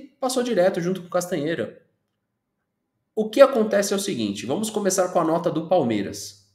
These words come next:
O Palmeiras publicou a nota agora há pouco. Vamos lá. Vamos ver o que que o Palmeiras fala aqui, ó. Em nota, o Palmeiras fala que ele foi, o Palmeiras foi informado pelo São Paulo somente após o jogo desse domingo que não haveria sala de realização da entrevista do técnico Abel Ferreira.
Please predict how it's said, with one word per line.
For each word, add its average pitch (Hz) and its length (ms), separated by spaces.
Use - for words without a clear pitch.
O - 60
Palmeiras 131 280
publicou 135 380
a 131 60
nota 131 240
agora 127 180
há - 40
pouco. - 440
Vamos 120 180
lá. 87 320
Vamos 117 60
ver 127 60
o - 20
que 139 100
que 139 100
o 143 40
Palmeiras 127 360
fala 113 220
aqui, 107 240
ó. - 160
Em 202 160
nota, 175 560
o 127 80
Palmeiras 147 380
fala 135 260
que 143 100
ele 135 120
foi, 123 400
o 117 120
Palmeiras 120 280
foi 120 100
informado 110 460
pelo 117 140
São 139 240
Paulo 170 220
somente 135 500
após 143 460
o 160 80
jogo 120 340
desse 117 300
domingo 147 440
que 190 120
não 208 120
haveria 202 380
sala 202 460
de 180 100
realização 147 640
da 156 80
entrevista 147 460
do 139 80
técnico 147 400
Abel 131 180
Ferreira. 120 480